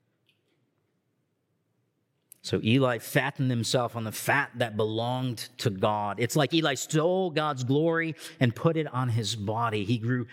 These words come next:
heavy with self-glory.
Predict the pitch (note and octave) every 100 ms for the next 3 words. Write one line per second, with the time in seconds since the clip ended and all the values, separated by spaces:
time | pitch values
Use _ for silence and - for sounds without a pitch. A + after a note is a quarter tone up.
0 | - - - G3 D#3+ C3 G2+ F#2 - -
1 | - A2 - D3+ C#3+ B2 - - - -
2 | D3 A2 A#2+ C3 C3 G#2 F2